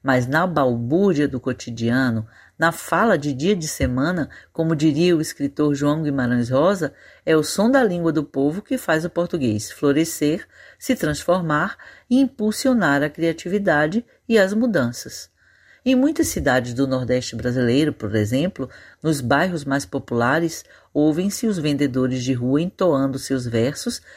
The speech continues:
e revelando a sua inventividade, pois precisam atrair o interesse para os seus produtos, como o famoso carro do ovo, figura comum em nosso cotidiano, que anuncia:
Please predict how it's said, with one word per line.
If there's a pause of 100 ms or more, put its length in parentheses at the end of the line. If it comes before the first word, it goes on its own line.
(140)
e
revelando
a
sua
inventividade, (300)
pois
precisam
atrair
o
interesse
para
os
seus
produtos, (380)
como
o
famoso (340)
carro
do
ovo, (280)
figura
comum
em
nosso
cotidiano,
que
anuncia: